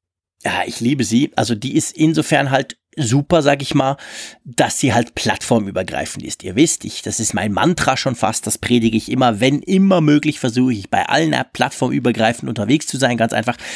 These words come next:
weil ich immer ein Android-Smartphone und das iPhone dabei hab und ich möchte natürlich möglichst die, die ganzen Daten, die ganzen Geschichten in Synchronisation haben. Drum hab ich auch keine Angst vor der Cloud,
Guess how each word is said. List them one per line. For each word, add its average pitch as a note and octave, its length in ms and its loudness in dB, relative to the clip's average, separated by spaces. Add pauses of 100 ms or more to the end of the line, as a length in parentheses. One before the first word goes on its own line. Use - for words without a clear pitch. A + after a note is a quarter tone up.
(160)
weil B2 160 4
ich - 140 -2
immer G3+ 220 6
ein D#3+ 60 0
Android-Smartphone C3+ 800 2
und G3+ 220 2
das B2 80 0
iPhone A2+ 380 -2
dabei A2 340 2
hab D3+ 160 0
und B2 160 -6
ich A#2 100 -8
möchte B2+ 240 0
natürlich B2 280 2
möglichst B2+ 480 2
die, A#2 80 -14
die - 160 -8
ganzen B2 340 0
Daten, A#2+ 400 -2
die B2 60 0
ganzen A#2+ 360 0
Geschichten - 480 -2
in D#3+ 220 2
Synchronisation C3+ 920 2
haben. F#3 200 4 (420)
Drum B2+ 140 4
hab B2 120 4
ich - 100 2
auch A#2 140 2
keine G#2+ 240 2
Angst A#2+ 220 -2
vor G2+ 100 -2
der F2+ 100 -2
Cloud, G3 400 0